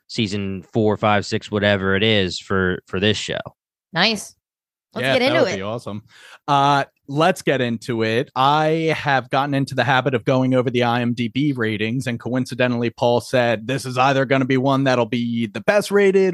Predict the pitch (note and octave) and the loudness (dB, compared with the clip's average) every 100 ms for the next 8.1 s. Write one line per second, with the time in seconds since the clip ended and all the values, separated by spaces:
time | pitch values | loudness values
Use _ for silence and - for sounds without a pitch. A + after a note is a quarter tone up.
0 | - E3 D3 C3+ D3+ D3+ - - A#2+ G#2+ | 2 2 2 0 2 2 -2 -4 -4 -2
1 | A#2 D3 D3+ - C3+ D3+ - _ _ _ | 0 0 -2 -2 0 0 -4 _ _ _
2 | - B2+ A#2+ - D3+ A#3 A#3 - A#2 G2 | -2 -2 0 0 2 2 0 -2 -4 -2
3 | A2 - C#3+ C3 A#2+ - D3+ D#3+ F3+ - | -6 -6 -6 -4 -6 -2 0 2 0 -2
4 | G3+ G3+ - - G2 A2+ - - - - | -4 -4 -8 -4 -2 -2 -6 -14 -16 -18
5 | - - - - _ _ _ _ _ - | -20 -20 -20 -20 _ _ _ _ _ -4
6 | - - - F3+ E3 - D3+ D3+ D#3+ G#3 | -4 -2 0 2 2 -2 -2 0 2 0
7 | - E3 F3 F3 F3 - D#3+ C#3 C3+ D3+ | 2 2 2 2 2 2 -2 -2 -2 -2